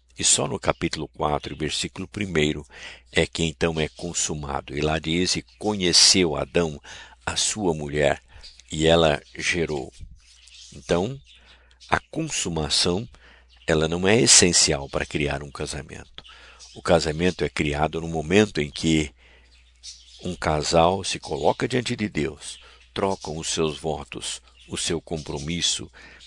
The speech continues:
diante de Deus. A graça não torna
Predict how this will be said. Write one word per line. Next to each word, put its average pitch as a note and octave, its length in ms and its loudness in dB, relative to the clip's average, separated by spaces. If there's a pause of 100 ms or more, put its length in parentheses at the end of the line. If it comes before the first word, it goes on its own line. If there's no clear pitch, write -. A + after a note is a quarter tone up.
(140)
diante D#2+ 460 0
de D2+ 140 -4
Deus. - 640 -10 (640)
A G#2 80 10
graça A#2+ 640 10 (760)
não A#2 280 2
torna E2+ 640 0